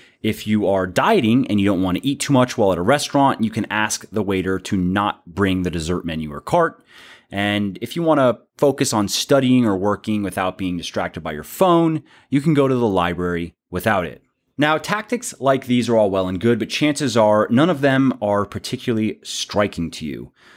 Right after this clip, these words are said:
Most of us instinctively know that if we were truly pushed to the wall, we could turn over a new leaf. In other words, we probably wouldn't choose to die on any of the hills that we're currently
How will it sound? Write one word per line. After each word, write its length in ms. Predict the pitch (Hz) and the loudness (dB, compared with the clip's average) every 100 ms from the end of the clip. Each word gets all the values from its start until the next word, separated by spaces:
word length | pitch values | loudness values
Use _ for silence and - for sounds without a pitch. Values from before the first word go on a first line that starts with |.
| - _ | -20 _
Most 320 | 120 147 143 | 2 2 2
of 80 | 135 | 2
us 220 | 131 127 | 4 2
instinctively 600 | 127 104 - 180 160 127 | 0 -2 0 0 2 4
know 460 | 104 90 90 90 - - | 4 4 2 0 -4 -4
that 300 | 95 95 - | -2 -2 -2
if 320 | 98 95 - | -4 -4 -6
we 200 | 95 107 | 0 2
were 200 | 98 98 | 4 2
truly 460 | 90 - 165 196 160 | 0 2 4 4 4
pushed 340 | - 127 - | 2 -2 -2
to 60 | 120 | 0
the 80 | 104 | 0
wall, 320 | 85 82 85 | 2 0 0
we 160 | 95 90 | -2 -2
could 440 | - - 151 139 | -6 0 0 0
turn 220 | - 131 | 0 2
over 300 | 110 104 101 | 4 4 4
a 40 | 90 | 4
new 200 | 90 82 | 2 0
leaf. 440 | 80 64 58 - - - - - - | -4 -8 -10 -16 -18 -20 -20 -10 -2
In 40 | |
other 120 | 117 | 2
words, 160 | 117 98 | 4 2
we 80 | 101 | -2
probably 640 | - - 135 135 127 123 - | -2 0 2 4 4 2 0
wouldn't 420 | 98 147 143 - | 2 4 4 0
choose 440 | - 113 110 107 - | 0 4 4 4 0
to 100 | 101 | -2
die 520 | 76 87 87 85 85 | 0 2 2 0 -2
on 100 | 90 | 0
any 160 | 98 107 | 2 4
of 120 | 95 | 2
the 40 | 82 | -2
hills 500 | - 107 98 98 87 | -2 0 2 0 -2
that 140 | 73 | -4
we're 140 | 87 | -4
currently 600 | - - 95 80 90 82 | -4 -2 0 0 -2 -4